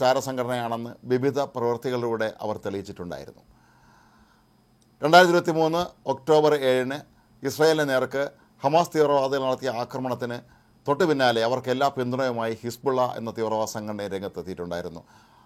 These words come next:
അവരുടെ സംഘടനയുടെ തലവനായ ഹസൻ നസറുള്ളയും ഇസ്രായേലിന് നേർക്ക് ആക്രമണം നടത്താൻ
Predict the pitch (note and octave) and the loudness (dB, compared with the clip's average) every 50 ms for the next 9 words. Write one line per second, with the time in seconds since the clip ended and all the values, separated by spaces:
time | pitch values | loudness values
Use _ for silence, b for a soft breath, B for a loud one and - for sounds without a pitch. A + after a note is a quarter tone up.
0 | b - B2 C3 C#3 C3+ C#3 C#3+ C#3+ - - - - D3+ D#3 E3 F3+ F3+ F#3 F3 | b -2 0 2 4 4 4 4 4 2 -4 -8 -6 0 2 4 4 4 4 2
1 | D#3+ D#3 D#3 D#3 D#3 D3+ D3 C#3+ D3 C#3+ C3+ B2+ C#3 C3+ E3 D#3+ C#3+ - - C#3 | 4 4 4 4 4 4 4 2 2 2 2 0 -2 -4 -2 -2 -4 -2 -2 -2
2 | C3+ C3+ B2+ B2 B2 B2+ - b b b b b b b b b b b _ - | 0 0 0 0 -2 -4 -10 b b b b b b b b b b b _ -10
3 | - B2 B2 D3 D#3 D3+ C#3+ C3+ C3+ C3 B2+ - A#2+ B2 A#2 - A#2+ B2+ B2+ B2 | -8 -2 2 2 2 2 2 2 0 0 2 2 2 2 2 0 -2 -4 -2 0
4 | A#2+ A#2 A#2 - A#2+ A2+ | 0 -2 -2 0 0 0